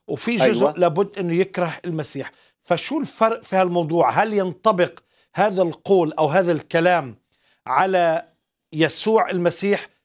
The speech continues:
Speaker 1: مش غريب بصراحة، مش غريب
Speaker 2: أيوة.
Speaker 1: إنه
Speaker 2: أيوة.
Speaker 1: العالم
Speaker 2: يبغض.
Speaker 1: يبغض المسيح اللي ما بنشوفش أي،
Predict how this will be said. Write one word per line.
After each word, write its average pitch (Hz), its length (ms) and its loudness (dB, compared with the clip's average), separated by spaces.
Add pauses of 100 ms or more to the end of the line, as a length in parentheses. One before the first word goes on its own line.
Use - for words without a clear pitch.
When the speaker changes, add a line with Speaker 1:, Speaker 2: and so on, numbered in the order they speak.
(680)
Speaker 1:
مش 151 220 -6
غريب 185 360 0
بصراحة، 165 760 -2 (760)
مش 131 140 -8
غريب 151 420 -2 (520)
Speaker 2:
أيوة. 92 260 -4 (180)
Speaker 1:
إنه 151 280 -4
Speaker 2:
أيوة. 127 260 -8 (180)
Speaker 1:
العالم 127 680 -2
Speaker 2:
يبغض. 104 340 0 (180)
Speaker 1:
يبغض 156 380 -4
المسيح 143 600 -8 (460)
اللي 147 420 -2
ما 139 120 -10
بنشوفش 156 600 -10 (180)
أي، 202 760 -4